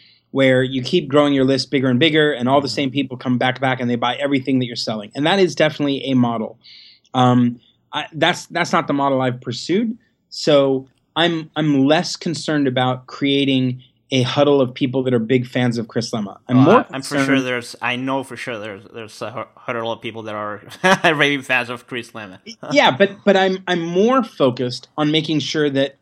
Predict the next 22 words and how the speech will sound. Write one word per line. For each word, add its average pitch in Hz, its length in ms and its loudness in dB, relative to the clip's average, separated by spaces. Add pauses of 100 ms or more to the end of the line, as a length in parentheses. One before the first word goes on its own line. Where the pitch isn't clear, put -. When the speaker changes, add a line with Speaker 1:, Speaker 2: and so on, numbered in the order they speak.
Speaker 1:
all 180 180 6
the 202 100 4
different 190 300 0
people 156 240 -6
that 143 100 -2
are 131 60 -4
trying 156 320 -4
to 143 80 -6
do 139 160 0
the 135 100 0
things 131 280 -2
they're 127 100 0
trying 117 240 -4
to 120 60 -2
do 160 380 0
are 131 100 0
getting 127 300 2
the 117 80 -2
help 127 260 -4
that 110 100 -6
they 113 140 -4
need. 117 320 -2